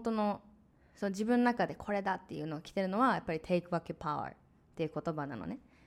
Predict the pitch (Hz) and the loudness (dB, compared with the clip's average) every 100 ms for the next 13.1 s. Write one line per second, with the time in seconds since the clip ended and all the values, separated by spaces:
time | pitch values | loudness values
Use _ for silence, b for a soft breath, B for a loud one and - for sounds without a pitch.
0 | b 277 277 277 294 233 - 214 226 226 | b 4 6 6 4 2 -2 -2 0 0
1 | 220 214 208 208 208 208 214 - 147 170 | 0 0 2 0 -2 -2 -4 -2 -6 -6
2 | - b b b 190 180 156 196 208 175 | -10 b b b -6 -4 0 4 6 4
3 | 170 b b b b 175 170 170 165 165 | 0 b b b b -2 0 0 0 0
4 | 165 160 175 170 247 240 240 240 240 233 | -2 -2 -4 2 2 2 0 2 4 4
5 | 180 - 190 196 202 190 185 170 165 165 | 2 -2 -4 0 0 0 -2 -2 -4 -2
6 | 160 160 233 269 240 180 185 - 190 165 | -2 -2 2 4 4 2 -2 0 0 -2
7 | 156 - - 202 190 202 - 202 - 170 | -6 -8 -2 -2 0 -4 -4 -8 -6 -2
8 | 170 240 311 240 180 170 196 254 311 320 | 4 6 8 6 2 -2 -2 2 4 4
9 | 320 311 - 359 - - 285 190 - 185 | 2 0 -2 -2 -2 0 2 2 -2 -4
10 | 233 269 285 285 294 311 320 277 - - | -2 2 2 2 2 4 4 2 -2 0
11 | 285 285 - 180 185 160 - 214 196 147 | 0 0 -4 0 0 0 2 4 4 2
12 | - - _ _ _ _ _ - 180 170 | -4 -16 _ _ _ _ _ -4 -2 -2